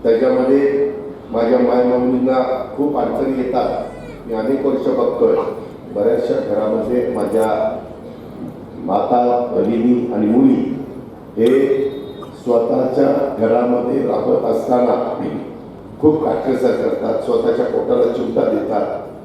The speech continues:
परंतु घरातल्या कारभारी आणि मुलांना खुश ठेवण्याचा प्रयत्न करतात.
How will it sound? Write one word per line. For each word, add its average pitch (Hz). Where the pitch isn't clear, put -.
परंतु 123
घरातल्या 120
कारभारी 113
आणि 120
मुलांना 120
खुश 123
ठेवण्याचा 113
प्रयत्न 107
करतात. -